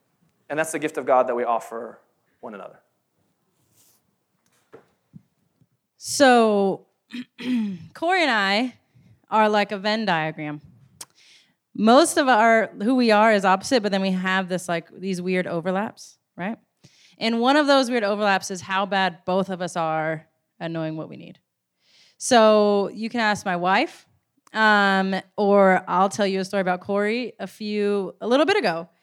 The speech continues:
Speaker 2: We had a conversation on the phone, and Corey was like, "I'm, I'm just having a tough time." And I was like, "Okay, this is one of my best friends. This is the person I love. This is someone who's very important in my life." And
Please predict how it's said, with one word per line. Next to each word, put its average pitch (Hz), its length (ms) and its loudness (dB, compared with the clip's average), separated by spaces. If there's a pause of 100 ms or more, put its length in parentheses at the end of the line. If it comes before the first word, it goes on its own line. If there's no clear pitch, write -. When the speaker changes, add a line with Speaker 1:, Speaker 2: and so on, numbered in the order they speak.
(760)
Speaker 2:
We 247 80 2
had 269 80 6
a 285 60 2
conversation 302 380 0
on 302 40 0
the 302 60 -2
phone, 415 180 0
and 220 100 -2
Corey 240 180 0
was 226 100 -2
like, 220 200 -2
"I'm, 226 260 -6 (120)
I'm 233 160 -6
just 285 200 2
having 247 320 -2
a 226 40 -2
tough - 400 -8
time." 190 460 -10 (1200)
And 208 80 -6
I 190 40 -2
was 180 60 -4
like, 190 180 -6
"Okay, 208 460 -2 (100)
this 208 120 -4
is 220 80 -4
one 220 80 0
of 208 60 0
my 180 120 2
best 233 380 2
friends. 240 280 -2
This 214 80 -4
is 196 60 -6
the 196 60 -6
person 208 220 -2
I 190 60 -2
love. 190 300 2
This 220 140 -8
is 220 80 -14
someone 208 200 -8
who's 190 160 -8
very 247 420 0
important 202 500 -6
in 175 100 -8
my 165 140 -6
life." - 300 -12 (960)
And 208 580 2